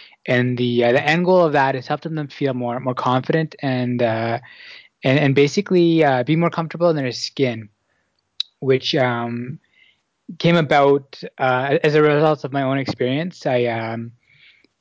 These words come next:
I was at a point in my, my early, you know, twenties, late teens when, um,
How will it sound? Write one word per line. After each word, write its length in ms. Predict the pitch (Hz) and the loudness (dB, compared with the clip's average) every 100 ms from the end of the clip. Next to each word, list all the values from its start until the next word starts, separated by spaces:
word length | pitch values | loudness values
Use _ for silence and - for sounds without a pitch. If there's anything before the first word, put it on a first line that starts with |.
| - - | -14 -2
I 80 | 147 | 2
was 320 | 147 151 147 | 4 4 2
at 80 | 147 | 0
a 40 | |
point 640 | - 147 139 143 - - 190 - | -2 -2 -2 -4 -10 -18 -16 -10
in 220 | 135 131 | -8 -6
my, 480 | 127 123 120 117 120 | -4 -4 -4 -4 -4
my 180 | 123 147 | -2 0
early, 880 | 139 131 131 131 127 127 123 147 - - | 2 4 4 2 0 -2 -4 -6 -14 -10
you 100 | 143 | -6
know, 180 | 120 123 | -4 -6
twenties, 760 | - 156 151 151 151 151 - _ _ - _ _ - | -2 0 2 2 0 -2 -6 _ _ -20 _ _ -2
late 240 | 139 135 | -2 -2
teens 480 | - 160 160 156 139 | 0 2 2 0 -2
when, 640 | 131 139 127 127 123 123 135 143 - | 0 0 0 -2 -6 -8 -10 -12 -8
um, 880 | 127 120 120 120 120 127 127 127 | -6 -4 -6 -8 -8 -8 -8 -10